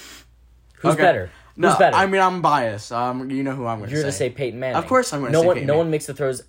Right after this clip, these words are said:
Speaker 1: Uh, Pey-,
Speaker 2: But the
Speaker 1: okay.
Speaker 2: joke of the matter is, I think Peyton's top three and Aaron Rodgers
Speaker 1: Yeah,
Speaker 2: isn't.
Speaker 1: eh, we're talking about, no, we're talking about best, not great.
Speaker 2: I know, I know. I'm, I'm just saying, I'm just saying.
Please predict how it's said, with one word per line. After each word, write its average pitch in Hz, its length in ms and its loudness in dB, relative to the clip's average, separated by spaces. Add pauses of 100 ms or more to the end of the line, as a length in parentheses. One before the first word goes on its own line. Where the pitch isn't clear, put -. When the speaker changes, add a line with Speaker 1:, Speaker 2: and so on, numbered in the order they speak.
Speaker 1:
Uh, - 60 -16 (180)
Pey-, 151 180 0
Speaker 2:
But 226 180 2
the 214 80 0
Speaker 1:
okay. - 60 -2
Speaker 2:
joke 240 180 2
of 240 40 -2
the 214 60 -2
matter 208 180 2
is, 165 200 0
I 160 120 0
think 175 260 -4
Peyton's 151 400 -4
top 143 260 0
three 147 180 -6
and 110 80 -8
Aaron 120 160 -4
Rodgers 113 240 -4
Speaker 1:
Yeah, 123 60 -4
Speaker 2:
isn't. 98 280 -10 (100)
Speaker 1:
eh, 120 200 -4 (560)
we're 120 100 -12
talking 123 200 -10
about, - 200 -8
no, 113 120 -8
we're 120 100 -10
talking 110 160 -16
about 104 260 -14
best, - 340 -16
not 82 200 -16
great. 101 220 -10
Speaker 2:
I 123 80 2
know, 185 100 2
I 165 80 4
know. 180 100 4
I'm, 170 200 2
I'm 165 160 2
just 165 160 -4
saying, 170 180 -2
I'm 139 100 -2
just 143 140 -4
saying. 120 300 -6